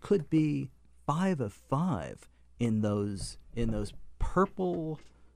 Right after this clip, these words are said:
Midwestern, <laughs> you know, and also Florida, um, uh, states, all of which went f-, for Donald Trump,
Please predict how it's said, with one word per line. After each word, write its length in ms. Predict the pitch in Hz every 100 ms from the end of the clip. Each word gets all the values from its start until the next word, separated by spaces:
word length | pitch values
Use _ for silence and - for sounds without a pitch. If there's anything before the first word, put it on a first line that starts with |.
| - - - - -
Midwestern, 1200 | - 120 143 165 131 147 - - 143 160 131 135 127 -
<laughs> 160 | - -
you 80 | 120
know, 100 | 113
and 160 | 117
also 220 | 110 113 117
Florida, 480 | - 123 113 110 - - -
um, 440 | - 110 101 110 107 - -
uh, 60 | 107
states, 360 | - 120 110
all 200 | - 95
of 100 | 117
which 220 | 120 127
went 180 | 117 127
f-, 100 | 131 - - -
for 120 | 143
Donald 260 | 135 143 139
Trump, 360 | 160 185 202